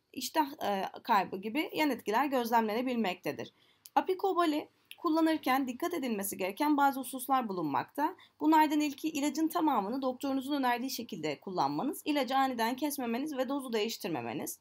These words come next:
Diğer ilaçlar ve takviyelerle etkileşime girebileceği için diğer ilaçları kullandığınızda doktorunuza mutlaka bildirmelisiniz.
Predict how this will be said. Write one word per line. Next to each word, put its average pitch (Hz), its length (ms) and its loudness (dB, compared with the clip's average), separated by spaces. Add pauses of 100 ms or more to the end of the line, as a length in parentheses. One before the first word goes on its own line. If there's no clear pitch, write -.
(480)
Diğer 339 240 4
ilaçlar 311 460 4
ve 294 80 0
takviyelerle 285 580 2
etkileşime 285 540 -2
girebileceği 254 640 0
için 302 220 -2
diğer 302 200 2
ilaçları 240 500 -2
kullandığınızda 214 640 -2
doktorunuza 208 480 -4
mutlaka 240 500 -2
bildirmelisiniz. 170 800 -4